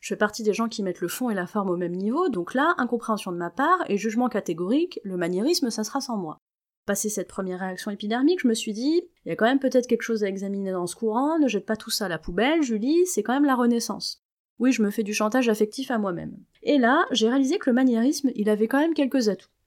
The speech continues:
Déjà, le maniérisme, c'est un style qui est assez vite reconnaissable une fois qu'on s'est un peu fait l'œil. Une toile maniériste, c'est une toile qui va présenter des personnages avec des physiques très allongés,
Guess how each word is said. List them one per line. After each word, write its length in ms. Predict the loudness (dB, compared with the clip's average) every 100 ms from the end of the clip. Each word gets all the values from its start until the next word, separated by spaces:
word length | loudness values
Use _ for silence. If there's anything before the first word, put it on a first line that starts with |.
| _ _ _ _ _ -2
Déjà, 280 | 2 4 2 2
le 140 | 2
maniérisme, 720 | 4 4 4 2 0 0 -4 -6
c'est 160 | -4
un 80 | -4
style 220 | -2 -4 -2
qui 100 | -2
est 80 |
assez 280 | -2 -2 -2
vite 160 | -4 -4
reconnaissable 680 | -4 -2 -2 -2 -4 -4 -4
une 140 | -4
fois 200 | -2 -4
qu'on 140 | -2 -2
s'est 160 | 0
un 100 | -2
peu 120 | -2 -2
fait 180 | 0
l'œil. 260 | 0 -2 -6 _ _ -12
Une 80 | -2
toile 180 | 0
maniériste, 640 | 2 0 2 0 0 -4 -8
c'est 160 | -4 -2
une 80 | 0
toile 220 | 0 -2
qui 120 | -2
va 120 | -4
présenter 380 | 0 -2 -2 0
des 120 | 0
personnages 480 | 0 -2 -4 -2 -2
avec 120 | -6
des 100 | -8
physiques 360 | -6 -4 -4 -8
très 300 | -4 -2 0
allongés, 440 | 0 -2 -8 -12